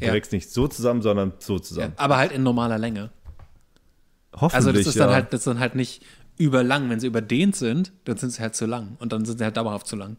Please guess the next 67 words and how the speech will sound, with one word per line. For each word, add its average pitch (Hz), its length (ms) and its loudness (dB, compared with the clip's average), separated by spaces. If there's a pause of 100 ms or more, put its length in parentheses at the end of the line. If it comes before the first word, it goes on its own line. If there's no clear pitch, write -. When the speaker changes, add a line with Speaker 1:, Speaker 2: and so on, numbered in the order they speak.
Speaker 1:
Ja. 95 260 2 (520)
Speaker 2:
Ähm, 110 240 0
Speaker 1:
Aber 107 120 4
weil 120 60 6
sie 104 120 2
damals 113 280 6
gesagt 120 240 2
haben, 120 280 0
äh, 107 400 4 (540)
in 110 80 2
der 98 100 4
Schauspielschule 120 540 2
zum 117 140 2
Beispiel, 117 280 2
eigentlich 127 360 4
blöde, 156 500 6 (180)
hätte 139 260 4
ich 143 260 0
mir, 131 360 2 (260)
gut, - 120 0
da 90 200 4
war 90 120 4
ich 92 120 0
halt 95 160 2
irgendwie, 87 280 0
weiß 95 160 -2
nicht, 78 100 0
siebzehn 110 300 0
oder 90 60 2
sowas, 92 340 0
Speaker 2:
Mhm. 117 240 -6
Speaker 1:
hieß 104 140 -4
von 113 160 2
wegen, 107 180 2
ja, 110 180 4
da 107 60 6
hättest 117 240 2
du 120 60 4
ja 110 80 6
aber 107 140 4
eigentlich 117 280 2
eine 117 100 2
O 110 40 2
P 139 220 2
machen 117 240 4
müssen, 107 200 0
dass 104 140 0
du 117 120 -2
die 110 220 0
wieder 110 200 2
zusammen 123 300 4
operierst, 110 340 2 (220)
weil 110 200 6
du 113 100 0
Speaker 2:
Ja. 110 100 6
Speaker 1:
musst 131 220 2
ja 117 100 4
halt 110 180 2
als, - 340 -4
äh, 98 480 2
Speaker 2:
Macht 95 60 -2
man 131 340 0
Speaker 1:
Schauspiel- - 40 -4
Speaker 2:
heute 113 220 0
auch 101 80 -6
nicht 101 160 -10
mehr. 104 140 -12